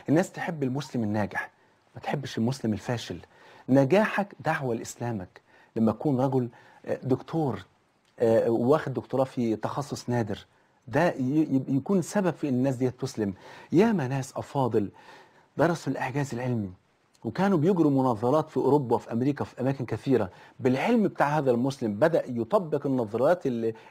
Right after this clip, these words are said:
اللي موجودة على ال-، على الطبيعة بآيات قرآنية.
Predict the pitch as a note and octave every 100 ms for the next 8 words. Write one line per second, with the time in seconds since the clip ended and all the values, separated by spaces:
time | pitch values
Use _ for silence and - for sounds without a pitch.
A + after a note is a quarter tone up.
0 | - A#2+ B2 B2 A#2+ E3+ G#3 C#3 G#2+ -
1 | - A#2 B2+ A#2+ A#2 B2+ A#2+ A#2+ A#2 A2+
2 | B2+ B2 F#3+ F3+ G#3+ - _ _ - A2
3 | C3+ C3+ D#3 G3 - C3+ - A#2+ C3 A#2
4 | F#2